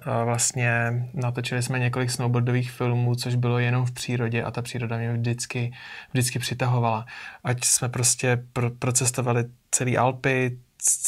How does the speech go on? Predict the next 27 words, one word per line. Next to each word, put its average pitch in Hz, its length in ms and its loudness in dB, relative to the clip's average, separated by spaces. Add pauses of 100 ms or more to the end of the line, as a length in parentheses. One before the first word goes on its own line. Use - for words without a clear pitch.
(220)
Slovensko, 127 600 2
Česko, 123 540 0
ale 120 220 4
taky 123 260 -2
jako 120 240 0
Ameriku, 127 600 0
Kanadu, 123 380 4
Britskou 123 420 2
Kolumbii. 123 580 2 (420)
Takže 120 260 4
prostě 127 260 0
ta-, 127 220 0
k - 60 -10
té 139 100 2
přírodě 131 360 2
jsem 143 140 0
měl 139 140 4
vždycky 143 300 2
blízko. 143 500 4 (420)
Pak 147 220 0 (100)
prostě 165 580 6
jsem 151 580 2
od 151 160 2
toho 160 200 6
nějakým 156 380 6
způsobem 147 360 2
odešel 160 580 6